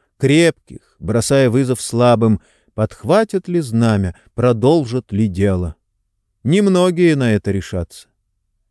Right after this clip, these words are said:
В итоге убийцы побеждают. Раньше так было всегда. Мир устроен просто. Убийцы готовы убивать, чтобы добиться своего.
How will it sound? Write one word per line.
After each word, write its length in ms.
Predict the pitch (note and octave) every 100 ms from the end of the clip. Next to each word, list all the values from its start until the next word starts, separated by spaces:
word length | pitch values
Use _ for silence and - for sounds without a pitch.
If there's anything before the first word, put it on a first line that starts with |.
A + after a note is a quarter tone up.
| -
В 100 | G#2
итоге 320 | C#3+ C#3+ C3+
убийцы 420 | B2+ C3+ C#3 -
побеждают. 920 | - B2+ B2+ B2+ C#3 G#2+ E2+ _ _ _ _ _ _ -
Раньше 440 | E3+ G#3+ F3+ -
так 300 | B2+ - A#2+ F#2
было 260 | G2 G2+
всегда. 560 | F#2 - F2 D#2+ F2 E2+ _ _ _ _
Мир 480 | G2+ C3 C#3 C#3+ C3 -
устроен 720 | A#2+ - - A2+ A#2+ A2+ G2+
просто. 580 | G2 F#2 E2 - _ _ _ _ _ _ -
Убийцы 500 | A#2 D#3+ A#3 G3 F3
готовы 440 | E3 - F3+ D#3+
убивать, 460 | D3 C3 A#2+ C#3+ C3
чтобы 340 | - - A#2
добиться 520 | G#2+ G2+ A#2 - -
своего. 560 | G#2 G#2 G2+ F#2+ G2 F2+